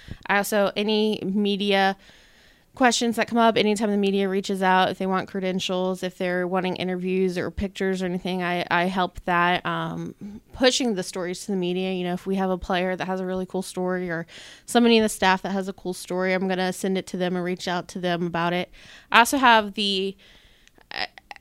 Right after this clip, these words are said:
I guess it's a little bit different than some other people in the office, is I get to work a lot with the team. I, I get to work a lot on the baseball side of things. I'm over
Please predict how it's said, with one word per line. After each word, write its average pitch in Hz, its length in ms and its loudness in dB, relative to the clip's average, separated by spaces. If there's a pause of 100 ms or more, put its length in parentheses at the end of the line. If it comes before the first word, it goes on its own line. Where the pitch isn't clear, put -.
(160)
I 220 100 4
guess 254 200 4
it's 240 120 -4
a - 20 -2
little 269 160 4
bit 320 140 6
different 277 320 4
than 254 140 2
some 240 140 -2
other 226 220 4
people 233 240 0
in 208 60 0
the 196 60 0
office, 196 440 0
is 202 100 0
I 208 140 6
get 214 100 4
to 208 80 4
work 190 220 0
a - 20 0
lot 180 160 0
with 185 140 -12
the 190 80 -8
team. 262 340 -4
I, 185 300 -2
I 196 100 2
get 202 140 2
to 196 80 6
work 185 260 2
a 185 60 -2
lot 170 180 2
on 175 120 -4
the 180 60 -2
baseball 180 400 -2
side - 260 -2
of 175 100 -8
things. 185 360 -4
I'm 175 280 0
over 180 500 -2